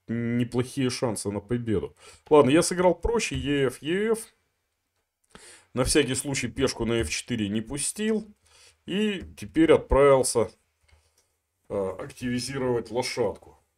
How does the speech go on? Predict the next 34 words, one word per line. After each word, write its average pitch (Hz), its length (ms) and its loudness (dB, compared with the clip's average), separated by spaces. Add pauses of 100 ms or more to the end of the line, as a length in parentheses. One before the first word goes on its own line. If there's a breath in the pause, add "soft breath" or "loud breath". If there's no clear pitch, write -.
Значит, 110 300 -10
ну, 185 180 4
я 185 140 4
думаю, 180 300 6
что - 340 6 (440 loud breath)
были 151 320 6
и 147 80 6
другие 131 720 4 (100)
ходы, 101 240 4
кроме 117 320 6
конь 120 280 4
Б 151 140 2
шесть. 214 500 2 (560 soft breath)
Интересно 131 580 6
было 113 280 2
конь 113 420 2
Д 196 200 10
шесть, - 300 -2
напасть 117 440 2
на 107 160 0
эф - 220 -6
пять. 160 360 0 (120)
Ой, 117 180 -2
не, 104 140 -2
не 123 120 -2
конь 170 240 2
Д 120 100 -2
шесть, - 240 -10
по-моему. 98 360 -6 (580)
Щас, - 320 -8
какой-то - 380 -8
ход - 360 -6
мне 95 180 -4
ещё. 90 300 -10